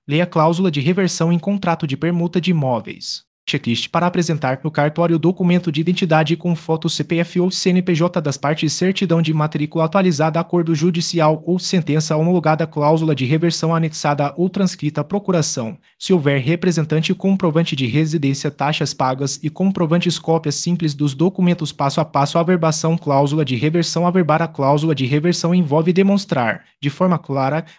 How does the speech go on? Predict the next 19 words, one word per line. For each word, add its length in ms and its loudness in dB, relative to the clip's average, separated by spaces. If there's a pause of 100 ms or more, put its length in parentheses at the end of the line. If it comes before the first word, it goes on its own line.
a 120 4
existência 500 0
do 100 0
acordo 400 0
ou 80 0
decisão 480 2
judicial, 640 0 (220)
a 60 2
validade 520 2
da 140 0
cláusula 640 0
e 80 -2
o 60 2
momento 360 2
em 80 2
que 120 -2
a 60 0
reversão 540 0 (140)
pode 140 2